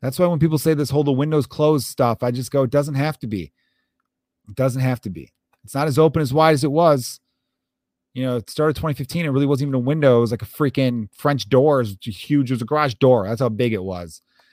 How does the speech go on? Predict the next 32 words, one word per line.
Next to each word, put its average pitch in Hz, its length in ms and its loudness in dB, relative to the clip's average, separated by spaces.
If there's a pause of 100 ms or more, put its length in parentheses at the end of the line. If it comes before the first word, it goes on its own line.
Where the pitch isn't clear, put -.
(280)
And 117 140 -4
then 120 120 2
obviously 117 420 0
some, 101 280 -6
some 107 180 -8
things 107 240 -6
happened 104 300 -4
along 101 200 -6
the 101 60 -6
way 98 180 0
that 95 120 -4
are 95 60 -4
really 98 200 0
beyond 92 320 -4
anyone's 87 300 -8
control. 78 420 -10 (720)
And 101 80 -4
some 120 140 2
weird 143 200 8
stuff 101 220 2
happened 90 320 -2
that 101 100 -2
are, 120 240 0
is 139 300 -4
like, 95 260 -2
"What 107 140 -8
the - 80 -20
fuck - 500 -20 (240)
happened 160 540 -10
with 165 100 -8 (120)
this - 200 -10
guy? 69 380 -12